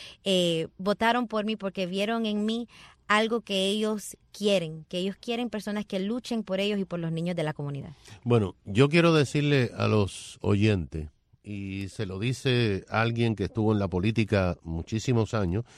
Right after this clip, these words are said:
Speaker 2: que todavía está en la política, porque en definitiva, eh, lidiamos con el Congreso, con legislatura estatal, en este, en esta agencia del gobierno federal,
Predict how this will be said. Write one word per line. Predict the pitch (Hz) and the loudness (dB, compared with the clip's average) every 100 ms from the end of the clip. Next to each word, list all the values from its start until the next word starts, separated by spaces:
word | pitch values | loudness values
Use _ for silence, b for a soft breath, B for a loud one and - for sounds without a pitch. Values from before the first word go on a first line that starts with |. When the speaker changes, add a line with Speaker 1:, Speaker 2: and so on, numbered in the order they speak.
| B B B B | B B B B
Speaker 2:
que | - 123 | -2 2
todavía | 120 113 113 170 | 4 2 4 2
está | 160 | 2
en | 160 | 0
la | 151 | 0
política, | 143 156 175 160 | -2 -2 -2 -2
porque | 127 113 | -2 -2
en | 107 | 0
definitiva, | 98 104 104 123 120 107 95 | 0 0 0 2 4 2 0
eh, | 95 | -2
lidiamos | 87 90 104 104 110 110 | -2 0 2 2 2 0
con | 110 98 | -2 -4
el | 87 | -4
Congreso, | 87 95 98 120 110 - 98 95 92 85 | -4 -4 0 0 0 -2 -2 0 0 -2
con | - 95 87 85 | -2 -2 0 -2
legislatura | 85 87 92 90 85 98 | -2 -2 0 -2 0 -2
estatal, | 98 92 80 104 107 | -2 -6 -2 0 2
en | 98 87 | 2 0
este, | 95 - 95 85 B B B - | -2 -4 -4 -6 B B B -4
en | 104 | 0
esta | 110 - | 2 2
agencia | 104 113 120 110 113 101 90 85 | 0 4 2 2 0 0 0 -2
del | 82 95 90 87 85 80 | -4 -4 -2 -2 -2 -4
gobierno | 78 90 95 107 110 101 | -4 -2 0 2 0 -2
federal, | - 80 82 78 | -4 -6 -4 -6